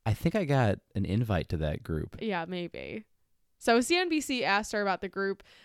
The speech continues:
Speaker 2: The public parts were pretty immediately made private or <laughs> deleted,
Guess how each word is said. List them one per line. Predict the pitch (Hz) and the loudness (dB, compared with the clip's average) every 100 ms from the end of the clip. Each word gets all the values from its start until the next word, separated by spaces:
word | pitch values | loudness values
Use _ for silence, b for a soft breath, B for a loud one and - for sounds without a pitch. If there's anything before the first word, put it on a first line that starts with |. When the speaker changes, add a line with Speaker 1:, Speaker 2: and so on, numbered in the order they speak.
| b - | b -6
Speaker 2:
The | 208 | -2
public | 269 277 269 | 2 4 4
parts | 269 226 - | 4 0 0
were | 220 214 - _ _ | -2 -2 -4 _ _
pretty | - 370 381 | 0 2 2
immediately | 302 240 233 233 202 202 | 0 0 0 0 -2 -2
made | 185 185 | -4 -6
private | 226 180 175 170 | -2 -2 -2 -4
or | - 202 | -2 -2
<laughs> | |
deleted, | 180 180 247 - 320 302 233 220 | 0 0 0 2 6 8 8 4